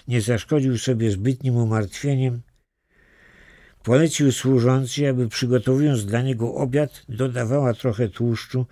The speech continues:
wbrew instrukcjom ojca Melchiora, który bardzo surowo pościł. Śniadania i kolacje przygotowywał sobie sam i składały się one zwykle z jakiejś ziołowej herbaty i kawałka suchego, razowego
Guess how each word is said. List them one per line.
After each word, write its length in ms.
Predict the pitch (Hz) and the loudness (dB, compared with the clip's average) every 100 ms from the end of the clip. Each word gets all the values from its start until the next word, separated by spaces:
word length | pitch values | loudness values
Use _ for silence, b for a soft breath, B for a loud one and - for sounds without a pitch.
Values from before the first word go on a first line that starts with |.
| B B B | B B B
wbrew 400 | 104 104 123 - | -6 0 0 2
instrukcjom 800 | 123 120 - 135 127 - 113 101 | 0 0 0 0 0 -4 -4 -2
ojca 300 | 104 - 101 92 B B B B B | -4 -4 -8 -8 B B B B B
Melchiora, 600 | 104 104 92 110 110 113 | -4 -2 -2 0 0 0
który 280 | 101 - 104 | -4 -4 -4
bardzo 400 | 92 120 110 113 | 0 0 0 -2
surowo 440 | 107 110 110 104 98 | -2 0 0 0 -2
pościł. 540 | - 98 - - 85 104 - b b b b b b b | -4 -6 -6 -12 -14 -16 -20 b b b b b b b
Śniadania 580 | - 107 107 160 180 170 | -4 -2 2 2 4 2
i 60 | |
kolacje 540 | - 123 139 131 - 135 | 2 2 2 0 -2 -2
przygotowywał 720 | - 123 113 107 123 135 127 | -2 0 0 0 0 2 0
sobie 360 | - 117 107 98 | 0 -2 0 -2
sam 300 | - 107 113 117 B B B B - | 0 -2 -2 -6 B B B B -8
i 80 | 131 | -8
składały 500 | - 131 139 151 139 | -2 -2 0 -2 -2
się 200 | - 139 | -2 -2
one 340 | 139 135 127 104 | 0 0 -2 -4
zwykle 600 | 90 135 - 131 123 107 | -4 -4 -2 0 0 -2
z 120 | 90 | -4
jakiejś 360 | 120 - 113 | -4 -2 -2
ziołowej 500 | 95 110 127 127 120 | 0 0 0 2 0
herbaty 720 | 101 - 107 92 127 123 147 147 B B B B B | -2 -2 -4 0 -2 0 -2 -4 B B B B B
i 100 | 139 | -2
kawałka 600 | 120 120 135 139 135 127 | 0 2 4 2 0 0
suchego, 680 | - 147 131 135 131 127 127 | 2 2 2 2 2 4 4
razowego 720 | 120 104 110 104 117 120 | 4 2 2 2 0 0